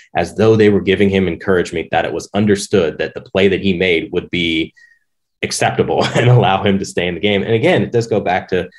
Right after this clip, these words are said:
I mean, the wide receiver's lowering his head. The, the play speed is happening so fast. I don't know what you can do. I mean, I, I think of soccer, for example, where you get a yellow card and then a red card. I mean, maybe there's something that you could do in that capacity.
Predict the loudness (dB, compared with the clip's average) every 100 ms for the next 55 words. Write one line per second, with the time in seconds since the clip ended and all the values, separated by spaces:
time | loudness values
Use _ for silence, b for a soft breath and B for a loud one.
0 | B B _ _ _ _ _ -2 0 2
1 | 2 2 0 2 2 2 2 0 0 -2
2 | -4 -2 0 -2 -6 -10 -14 -8 0 2
3 | 2 0 -2 -2 -4 -4 -4 -4 -8 -8
4 | 0 2 2 2 0 0 -4 -8 -16 b
5 | b b -6 0 2 2 2 2 -2 -6
6 | -4 -2 0 0 -2 -6 -4 0 0 0
7 | -4 -6 -2 -2 0 0 2 0 -6 -12
8 | 0 0 2 -2 -2 -6 -8 -8 -10 -6
9 | -4 -2 0 0 0 2 2 2 0 0
10 | 0 -2 -4 -4 -4 -4 -4 -6 -6 -8
11 | -12 -8 -6 -2 2 4 4 4 4 2
12 | 0 0 2 2 0 -2 -2 0 0 2
13 | -2 -4 -8 -2 -2 -2 -4 -4 -6